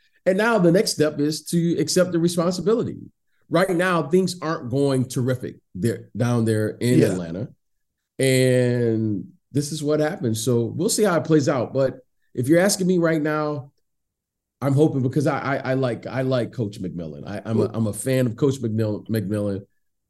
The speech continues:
Speaker 1: and I'm hoping they can figure it out how to figure this stuff out. But they never seem to end well.
Speaker 2: Well, Trae didn't really have the best relationship with Lloyd Pierce, who was, of course, fired in twenty twenty-one. And then Nate McMillan came to step in as the coach. And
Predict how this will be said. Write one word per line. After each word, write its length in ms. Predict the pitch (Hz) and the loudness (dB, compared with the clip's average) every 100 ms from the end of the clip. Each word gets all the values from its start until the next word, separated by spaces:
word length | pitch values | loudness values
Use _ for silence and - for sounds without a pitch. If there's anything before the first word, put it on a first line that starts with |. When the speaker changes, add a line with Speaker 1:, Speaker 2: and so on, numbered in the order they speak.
| _ _ _ - | _ _ _ -2
Speaker 1:
and 100 | 120 | 0
I'm 140 | 117 | 2
hoping 300 | 139 151 131 | 4 2 2
they 100 | 120 | 0
can 140 | 120 113 | 0 -2
figure 240 | 127 113 | -2 -2
it 40 | |
out 300 | 110 110 98 - 110 | -2 -4 -6 -8 -4
how 180 | 120 104 | -2 -2
to 80 | |
figure 320 | 90 120 98 95 | -4 -4 -4 -4
this 200 | 98 - | -6 -6
stuff 240 | 107 - | -8 -8
out. 260 | 95 101 82 | -8 -8 -6
But 300 | 107 101 - _ _ _ _ 104 | -4 -4 -8 _ _ _ _ -4
they 120 | 113 | 0
never 220 | 120 110 | 0 -2
seem 240 | 107 107 | -2 -2
to 100 | 101 | -2
end 160 | 92 87 | -4 -6
well. 280 | 82 69 - _ _ | -8 -12 -20 _ _
Speaker 2:
Well, 160 | 135 143 | -2 -2
Trae 440 | - - 185 190 | -2 2 4 4
didn't 280 | 165 151 131 | 2 2 4
really 180 | 135 123 | 2 2
have 220 | 127 110 | 0 -4
the 80 | 101 | -4
best 280 | 113 104 107 | -2 -4 -2
relationship 520 | 101 98 92 110 85 | -4 -4 -6 -8 -2
with 240 | 104 95 - | -2 -2 -2
Lloyd 300 | 104 101 - | 0 0 0
Pierce, 300 | 113 90 - | 0 0 -4
who 120 | 101 | -6
was, 100 | 90 | -4
of 100 | 87 | -4
course, 220 | - 90 | -4 -6
fired 320 | - 98 92 | -4 -2 -2
in 80 | 92 | -4
twenty 260 | 87 95 90 | -4 -6 -4
twenty-one. 480 | 98 92 98 92 85 _ _ 98 | -4 -2 -2 -4 -8 _ _ -4
And 180 | 101 | -2
then 160 | 95 95 | 0 0
Nate 160 | 98 95 | -2 -4
McMillan 360 | 92 90 87 | -4 -4 -4
came 240 | - 92 90 | -4 -4 -4
to 120 | 92 | -8
step 320 | - 92 - | -6 -6 -4
in 280 | 90 90 - - | -4 -6 -10 -8
as 160 | 90 | -8
the 100 | 90 | -8
coach. 380 | - 101 90 - | -6 -4 -2 -4
And 200 | 95 87 | -6 -6